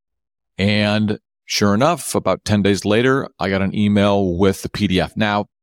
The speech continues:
unfortunately, it didn't have any pictures. I may do another request to see if I can get the pictures. If I do, those will be in the show notes, and I'll put those in the associated blog post for this episode on stand the court dot com. But I'm going to read you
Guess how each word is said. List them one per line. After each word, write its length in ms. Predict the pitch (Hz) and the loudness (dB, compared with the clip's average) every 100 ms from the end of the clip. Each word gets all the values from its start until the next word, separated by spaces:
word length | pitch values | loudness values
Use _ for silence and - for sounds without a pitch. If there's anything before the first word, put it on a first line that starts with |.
| - | -10
unfortunately, 440 | 98 - 156 - | -6 -2 0 0
it 140 | 110 110 | 0 0
didn't 80 | |
have 100 | 98 | 0
any 100 | 87 | -2
pictures. 480 | 82 104 92 - - | -4 -6 -6 -10 -4
I 40 | 98 | -2
may 180 | 104 101 | 0 0
do 120 | 98 | 0
another 240 | 95 90 | 0 2
request 420 | 92 - 98 92 | -2 -2 -2 -4
to 60 | - | -4
see 120 | - | -4
if 40 | 92 | -2
I 40 | |
can 80 | 85 | -4
get 100 | - | -8
the 60 | |
pictures. 600 | - 160 156 92 92 - - _ _ _ _ _ - | -2 -2 0 2 0 -2 -12 _ _ _ _ _ -6
If 160 | 98 | -2
I 120 | 98 | -2
do, 480 | 95 131 147 127 127 | 0 4 4 4 2
those 340 | 101 98 101 95 | 2 2 2 0
will 140 | 95 | 0
be 260 | - 95 92 | 2 2 2
in 80 | |
the 80 | 85 | 0
show 260 | - 107 95 | 0 0 0
notes, 420 | 92 92 - - _ _ _ _ | -2 -4 -4 -10 _ _ _ _
and 400 | 92 95 92 87 | -2 0 0 0
I'll 160 | 87 87 | 0 -2
put 200 | - - | -4 -2
those 200 | 90 82 | -2 -2
in 160 | 87 87 | -4 -2
the 260 | 85 82 | -2 -2
associated 840 | 82 101 92 - 90 87 85 78 - - | -2 0 -2 0 0 0 0 -4 -12 -6
blog 340 | 85 90 90 | -2 -2 -2
post 380 | - 90 - 92 - | -4 -4 -4 -10 -8
for 160 | - 101 | -2 -2
this 160 | 92 | 0
episode 560 | 90 - 95 92 92 90 _ - | -2 -2 -2 0 0 -4 _ -4
on 340 | 90 90 87 | -2 0 -2
stand 300 | - 98 92 | -4 -4 -4
the 40 | 85 | -2
court 260 | 104 - | -4 -2
dot 180 | 85 80 | -6 -4
com. 360 | 101 98 107 - _ _ _ _ _ _ - | -4 -4 -4 -10 _ _ _ _ _ _ 0
But 200 | 151 - | 0 0
I'm 120 | 123 | -2
going 220 | 131 123 104 | 0 0 2
to 240 | 107 104 | 2 2
read 320 | 98 185 - | 2 0 0
you 320 | 80 76 113 | 0 0 -2